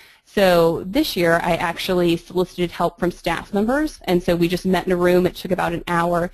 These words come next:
They each had a sheet of, I think, um, six people that they were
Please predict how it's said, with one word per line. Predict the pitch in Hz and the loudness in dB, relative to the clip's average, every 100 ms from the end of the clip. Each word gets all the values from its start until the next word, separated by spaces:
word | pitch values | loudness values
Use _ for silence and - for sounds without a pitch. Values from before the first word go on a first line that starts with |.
| - - _ | -12 -20 _
They | 185 | -2
each | 180 - | -2 -2
had | 190 165 160 | 0 2 0
a | 165 | -4
sheet | - 180 185 | -6 -6 -2
of, | 170 | 0
I | 165 | 0
think, | 165 170 - - | -2 -4 -4 -8
um, | - - 165 156 | -4 -2 -2 -6
six | - - 196 - | -8 -6 -8 -6
people | - 180 180 | -6 -2 0
that | 170 | 0
they | 175 170 170 | 0 0 0
were | 170 170 170 | 0 2 2